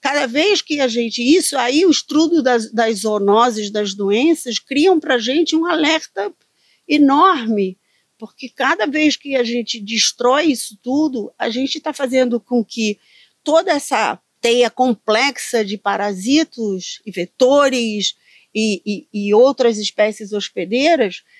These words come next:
nós hoje somos os melhores hospedeiros desse planeta. Nós somos a maior fonte de sangue disponível pra um vetor no planeta.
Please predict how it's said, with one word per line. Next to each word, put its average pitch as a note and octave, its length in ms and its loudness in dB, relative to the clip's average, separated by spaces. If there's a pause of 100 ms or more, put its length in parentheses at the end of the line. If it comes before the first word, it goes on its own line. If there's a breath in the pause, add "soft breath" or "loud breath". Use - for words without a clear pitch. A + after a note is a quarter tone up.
(320 soft breath)
nós C#4 360 2
hoje F#4 280 4
somos F#4 460 4
os G4 200 4
melhores G#4 580 4
hospedeiros G#4 720 2
desse G#4 280 0
planeta. F4+ 680 2
Nós C#4 220 0
somos F4+ 300 0
a F#4 60 2
maior F#4+ 220 4
fonte G4+ 480 2
de G4 160 4
sangue F#4 760 4
disponível F4+ 760 2
pra E4+ 160 -4
um E4+ 60 0
vetor F4+ 380 -2
no E4+ 120 4
planeta. F4+ 560 0